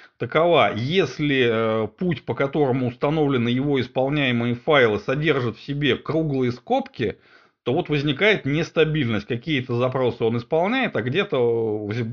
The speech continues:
возникают ошибки, совершенно непредсказуемые. То есть, если администратор установил компонент по адресу C Oracle, всё хорошо. C Program Files тоже всё прекрасно. А вот если C Program Files x восемьдесят шесть в скобках,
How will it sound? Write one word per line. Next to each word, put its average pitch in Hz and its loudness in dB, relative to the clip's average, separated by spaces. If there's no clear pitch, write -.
возникают 139 0
ошибки, 131 -4
совершенно 127 -4
непредсказуемые. 110 -2
То 156 4
есть, 127 2
если 139 2
администратор 131 2
установил 135 0
компонент 127 -2
по 117 0
адресу 120 0
C 131 4
Oracle, 202 2
всё 196 -4
хорошо. 139 -4
C 170 2
Program 165 0
Files 226 4
тоже 165 0
всё 139 -2
прекрасно. 120 -4
А - -2
вот 123 -2
если 151 -2
C 175 2
Program 151 2
Files 135 6
x 156 -8
восемьдесят 151 -4
шесть 269 -2
в - -20
скобках, - -4